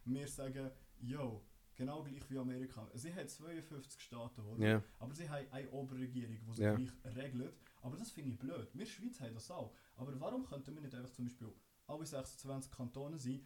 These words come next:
Speaker 1: Jeder Kanton hat seine eigene Regierung und dann gibt's eine Oberregierung, aber die regiert nicht über die Kantone, sondern sie regelt zwischen Kantonen.
Speaker 2: Ja, voll.
Speaker 1: Weil, so dumm es auch tönt, je kleiner das Scale von etwas ist, desto einfacher ist es, das zu regeln.
Speaker 2: Ja, sowieso.
Speaker 1: Oder?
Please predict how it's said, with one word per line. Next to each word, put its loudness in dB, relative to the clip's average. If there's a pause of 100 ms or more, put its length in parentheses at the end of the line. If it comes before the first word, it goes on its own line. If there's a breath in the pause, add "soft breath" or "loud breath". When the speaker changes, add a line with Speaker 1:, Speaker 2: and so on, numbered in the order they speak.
(140)
Speaker 1:
Jeder 0
Kanton -2
hat -2
seine 0
eigene -2
Regierung -4
und 2
dann 0
gibt's -4
eine 0
Oberregierung, 0 (100)
aber -4
die -4
regiert -2
nicht -6
über -4
die -12
Kantone, -2
sondern 4
sie 6
regelt -2
zwischen -6
Kantonen. 0
Speaker 2:
Ja, 12
voll. 10 (320 soft breath)
Speaker 1:
Weil, -2 (240)
so -6
dumm 0
es -4
auch -2
tönt, -4
je -8
kleiner -2
das -2
Scale -2
von -4
etwas 8
ist, -2
desto -4
einfacher -2
ist -6
es, -6
das -6
zu -8
regeln. -4
Speaker 2:
Ja, 8
sowieso. 8
Speaker 1:
Oder? 4